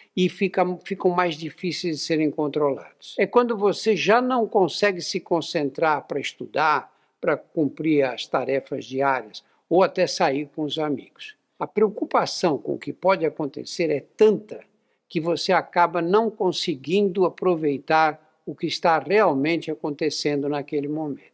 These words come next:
Isso resulta um transtorno de ansiedade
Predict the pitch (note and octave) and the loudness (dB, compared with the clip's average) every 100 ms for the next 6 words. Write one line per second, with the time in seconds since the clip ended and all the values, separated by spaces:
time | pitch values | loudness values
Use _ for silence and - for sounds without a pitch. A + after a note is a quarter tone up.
0 | _ _ - G3 G3 D4 C4+ F#3+ D3 A#3 | _ _ -8 -4 0 4 4 4 4 0
1 | C4+ B3+ G3+ C4 A#3+ - - G3 A3+ A#3 | 0 0 2 2 2 -2 4 8 8 8
2 | A#3+ B3 C#4 E3 G3 A3 G3+ G#3 F3 B2+ | 0 -4 -6 0 2 2 0 2 2 4
3 | E3+ A3 A3+ C4 | 4 2 -2 -8